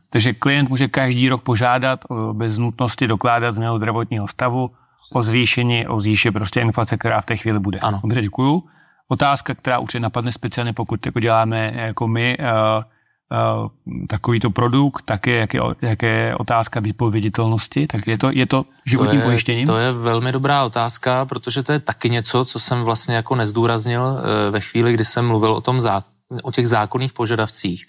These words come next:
Speaker 2: protože i ten zákon o daních z příjmů jako jednu z, eh, povinností vlastně říká, že ten produkt nelze jakoby jednostranně pojišťovnou vypovědět. To znamená, on neříká nutně, musí to být životní pojištění,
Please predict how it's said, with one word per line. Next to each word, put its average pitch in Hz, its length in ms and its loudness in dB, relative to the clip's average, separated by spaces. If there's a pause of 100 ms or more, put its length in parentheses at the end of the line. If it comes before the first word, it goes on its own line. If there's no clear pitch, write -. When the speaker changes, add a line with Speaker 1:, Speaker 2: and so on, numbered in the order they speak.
(400)
Speaker 2:
protože 107 360 2
i 113 120 -2
ten 123 180 2
zákon 117 480 0
o 117 100 -6
daních 120 260 -4
z - 40 -6
příjmů 113 520 -2
jako 117 220 0
jednu 120 320 2
z, - 240 -2
eh, 98 200 2
povinností 117 960 2
vlastně 120 360 0
říká, 113 440 0
že 110 100 -8
ten 123 200 -8
produkt 117 300 -2
nelze 113 420 0
jakoby 117 600 0
jednostranně 113 720 0
pojišťovnou 120 500 0
vypovědět. 107 720 2 (340)
To 120 60 2
znamená, 120 320 2
on 127 160 0
neříká 139 560 0
nutně, 113 540 -2
musí 113 400 -2
to 127 120 2
být 127 180 0
životní 123 400 2
pojištění, 113 840 0